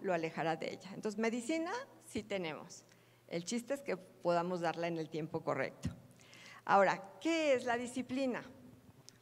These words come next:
Dice ahí, "Es un proceso gradual que debe ser enseñado poco a poco.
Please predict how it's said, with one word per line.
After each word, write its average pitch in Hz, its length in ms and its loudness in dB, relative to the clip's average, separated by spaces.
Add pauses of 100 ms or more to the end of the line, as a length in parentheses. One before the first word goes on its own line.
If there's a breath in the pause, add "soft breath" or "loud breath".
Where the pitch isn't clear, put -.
(640 loud breath)
Dice 226 260 -2
ahí, 208 180 2
"Es 240 140 0
un 302 140 -2
proceso 233 520 6
gradual 196 680 8
que 202 120 4
debe 208 220 6
ser 214 180 2
enseñado 196 800 4
poco 247 600 4
a - 200 -2
poco. - 300 -2